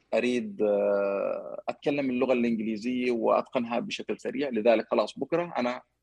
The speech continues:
خلاص أتكلم لغة إنجليزية". غلط. هني ي-، في خطوات.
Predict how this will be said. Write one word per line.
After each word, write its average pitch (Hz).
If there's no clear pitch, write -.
خلاص 113
أتكلم 110
لغة 95
إنجليزية". 95
غلط. 139
هني 202
ي-، 190
في 180
خطوات. 123